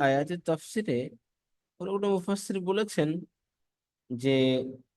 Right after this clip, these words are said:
কুল্লাহা দ্বারা সকল বস্তু, মানে পৃথিবীর, আহ, শুরু থেকে শেষ অবধি যত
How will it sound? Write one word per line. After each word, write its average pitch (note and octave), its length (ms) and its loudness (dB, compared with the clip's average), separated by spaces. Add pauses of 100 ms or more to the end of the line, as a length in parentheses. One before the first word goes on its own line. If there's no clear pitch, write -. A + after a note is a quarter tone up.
(360)
কুল্লাহা F#3 680 6
দ্বারা G3+ 260 8 (960)
সকল F#3+ 320 4 (180)
বস্তু, C#3+ 260 0 (100)
মানে C#3+ 140 -2 (100)
পৃথিবীর, E3+ 680 2 (800)
আহ, B2 300 2 (160)
শুরু E3+ 200 4 (140)
থেকে G3+ 240 4 (760)
শেষ G3+ 340 2 (320)
অবধি C3 400 2 (760)
যত C#3+ 280 4